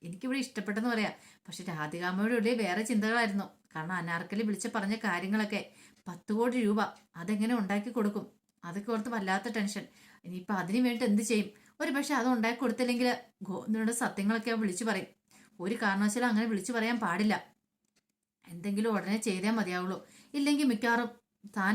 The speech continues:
അറക്കൽ വീട്ടിൽ നിന്ന് പുറത്താവുന്നുള്ള സത്യം രാധികാമ്മയ്ക്ക് മനസ്സിലായി. ഈ സമയമെല്ലാം രാത്രിയാൻ വേണ്ടിയിട്ട് ഗീതു റിസോർട്ടിൻ്റെ അവിടെ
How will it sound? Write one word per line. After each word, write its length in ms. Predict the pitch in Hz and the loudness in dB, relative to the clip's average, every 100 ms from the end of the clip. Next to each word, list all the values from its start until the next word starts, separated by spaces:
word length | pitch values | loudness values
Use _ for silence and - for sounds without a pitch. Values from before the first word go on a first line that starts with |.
| 226 | 2
അറക്കൽ 280 | 175 208 202 | -2 -2 0
വീട്ടിൽ 220 | 208 226 | 0 0
നിന്ന് 120 | 240 | 0
പുറത്താവുന്നുള്ള 520 | 202 190 226 226 220 | -2 0 0 2 0
സത്യം 320 | 220 202 220 220 - 311 | -2 -2 -4 -6 -4 0
രാധികാമ്മയ്ക്ക് 540 | 294 277 269 269 294 | 2 2 2 2 2
മനസ്സിലായി. 380 | 240 190 202 202 - - - | 0 2 -2 -4 -14 -20 -12
ഈ 80 | 160 | -10
സമയമെല്ലാം 580 | 165 202 190 208 202 220 - _ - - - | -4 -2 2 2 2 -2 -4 _ -20 -18 -8
രാത്രിയാൻ 440 | 175 170 226 220 | -6 -4 0 2
വേണ്ടിയിട്ട് 340 | 220 208 208 233 - _ _ - | 2 2 0 -4 -6 _ _ -12
ഗീതു 260 | 202 175 202 | -8 -6 -4
റിസോർട്ടിൻ്റെ 400 | 202 196 180 202 | -4 -4 -2 0
അവിടെ 160 | 196 | 0